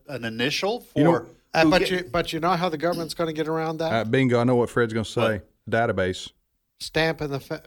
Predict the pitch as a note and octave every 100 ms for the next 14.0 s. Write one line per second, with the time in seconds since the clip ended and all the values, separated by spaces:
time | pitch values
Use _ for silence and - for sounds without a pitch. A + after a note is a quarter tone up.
0 | - - C#3+ D3 D#3+ C#3 - D3+ C#3 C#3
1 | C3 - C#3+ C3+ C#3 B2+ - B2 A#2+ A2+
2 | G#2+ A#2+ A#2 A#2 D#3 - D3+ C3+ - C3
3 | A#2 A2 A2 C3 C#3 D3 C#3 C#3+ D3 C#3
4 | C3 D3+ C#3 - A2 - A2+ G#2+ G2+ A2
5 | D#3 - A#2+ A2 G#2 - _ C#3 C3+ B2+
6 | A#2 F#2+ G2 F2+ C3+ B2+ C3 C3+ C3+ D3
7 | C#3 C#3 D3 E3 - D#3 A#2 A2 C3+ A#2
8 | A2+ C3 A#2+ - A#2+ G#2+ - - A2+ G2+
9 | G2+ D3+ C#3 C3+ C3+ G#3+ A3 G3 C#3+ C#3+
10 | C#3 C#3+ E3 C3 F3 - - C3+ C3+ C3+
11 | C3 C3 D3 - - - - - D#3 F#3+
12 | D3 C#3 F3 F#3+ E3+ F3+ F#3 C#3+ D3+ E3
13 | D3+ - D3+ D3 C3+ B2+ B2 B2+ B2+